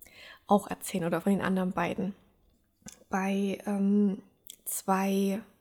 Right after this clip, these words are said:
Partnern, wo beide unterschiedliche Persönlichkeitsmerkmale haben, also eben einer hochsensibel, der andere nicht, sind halt Konflikte allgemein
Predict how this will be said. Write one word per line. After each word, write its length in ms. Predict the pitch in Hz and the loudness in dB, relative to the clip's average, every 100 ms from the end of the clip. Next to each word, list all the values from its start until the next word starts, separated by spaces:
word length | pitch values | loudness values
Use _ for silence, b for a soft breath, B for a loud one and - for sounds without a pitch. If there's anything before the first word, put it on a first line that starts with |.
| _ - | _ -10
Partnern, 720 | - 202 214 294 285 302 320 - - | -2 -2 -2 0 0 0 -6 -10 -2
wo 100 | 208 | -2
beide 520 | - 196 214 254 247 | 0 0 0 2 2
unterschiedliche 640 | 233 226 240 240 226 220 214 | 4 4 4 2 2 0 -2
Persönlichkeitsmerkmale 1400 | 208 208 226 277 - 226 226 - 214 226 226 214 208 208 | -4 0 2 0 -2 -4 -4 0 0 0 -2 0 -2 -2
haben, 360 | 208 220 247 226 | -2 0 0 -2
also 560 | 202 190 190 185 190 - _ _ _ - b b b b _ | -4 -4 -2 -2 -2 -8 _ _ _ -20 b b b b _
eben 420 | 190 185 190 175 - _ _ _ 190 | -6 -2 -2 -4 -10 _ _ _ -4
einer 420 | 185 196 190 202 - - | -2 0 0 -2 -6 0
hochsensibel, 580 | 214 - 214 214 202 196 | 0 2 0 2 2 2
der 120 | 156 | 4
andere 320 | 190 196 185 | 4 2 4
nicht, 360 | 196 247 - - B B B B - | 2 2 -2 -16 B B B B -8
sind 320 | - 208 214 | 2 4 4
halt 180 | 196 - | 0 0
Konflikte 840 | 196 190 - 240 - - 214 - | -2 -2 -2 -2 -2 -2 -2 2
allgemein 840 | 185 196 196 190 190 190 196 202 | 0 2 0 0 0 2 2 0